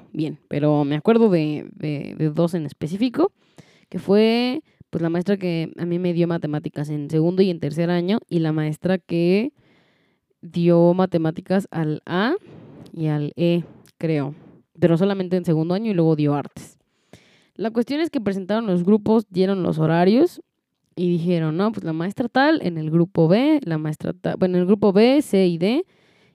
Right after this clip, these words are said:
y la maestra tal en el grupo A y E". Dieron los horarios, o sea, hasta dijeron, "Van a estar de once", no es cierto,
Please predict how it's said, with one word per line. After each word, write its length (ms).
y 100
la 140
maestra 360
tal 240
en 80
el 80
grupo 320
A 140
y 180
E". 60
Dieron 380
los 160
horarios, 420
o 60
sea, 100
hasta 160
dijeron, 440
"Van 240
a 20
estar 420
de 240
once", 540
no 100
es 60
cierto, 220